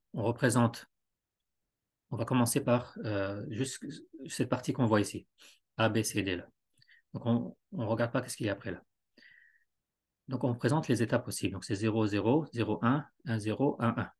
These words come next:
C'est ce qu'on avait vu ici, là, zéro, zéro, un, zéro, et cetera. Si un zéro rentre, je fais un trait continu, c'est ce qu'on voit là. Donc, les branches continues, ça va être un zéro,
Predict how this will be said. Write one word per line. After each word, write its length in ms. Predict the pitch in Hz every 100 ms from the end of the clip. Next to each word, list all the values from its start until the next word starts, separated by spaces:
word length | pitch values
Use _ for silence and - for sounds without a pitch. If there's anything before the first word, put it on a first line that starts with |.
| _ _ - - _ _ _ _
C'est 160 | - 110
ce 60 |
qu'on 160 | - 110
avait 160 | 104
vu 80 | 113
ici, 260 | 123 113 104
là, 120 | 95
zéro, 380 | 92 104 104 -
zéro, 360 | 113 113 113
un, 120 | 120 98
zéro, 240 | 101 113
et 40 |
cetera. 320 | 110 101 95 - _ _ _ _ _ _ _ _ _ - _ _ _ _ _ _ _
Si 420 | - - 160 - - _ -
un 160 | 113
zéro 360 | 110 139 147 127
rentre, 460 | 104 135 180 - _ _ _ _ _ _ _ _ _ _ _ _ -
je 100 | -
fais 260 | - 135 143
un 140 | 113
trait 400 | - 139 139 - _
continu, 560 | 127 120 - 160 117
c'est 100 | 104
ce 60 | -
qu'on 120 | 117
voit 120 | 107
là. 80 | 95
Donc, 140 | 95 110
les 80 |
branches 240 | - 123 127
continues, 480 | 120 - 117 143 - - - _
ça 120 | - 110
va 80 |
être 140 | 107 110
un 60 |
zéro, 460 | 104 104 104 139 -